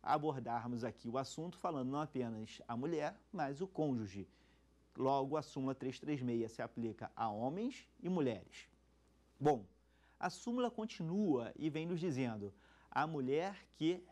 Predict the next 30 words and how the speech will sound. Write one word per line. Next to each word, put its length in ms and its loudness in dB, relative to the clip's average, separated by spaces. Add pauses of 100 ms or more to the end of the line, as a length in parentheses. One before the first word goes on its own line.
(160)
renunciou 1400 2
aos 340 2
alimentos 1000 -2
na 200 0
separação 680 -2
judicial." 520 -4 (440)
Bom, 180 0
renunciou 920 0
aos 140 0
alimentos. 600 -2
A 260 -20
gente 120 -8
não 120 2
precisa 800 -2
entrar 400 0
na 80 -2
polêmica 680 -2
do 260 4
direito 480 0
de 80 -6
família, 580 -4 (280)
se 80 -12
os 80 0
alimentos 520 -2
são 260 -2
renunciáveis 1000 0
ou 160 0
não. 260 0 (800)
Essa 260 2
polêmica, 840 -2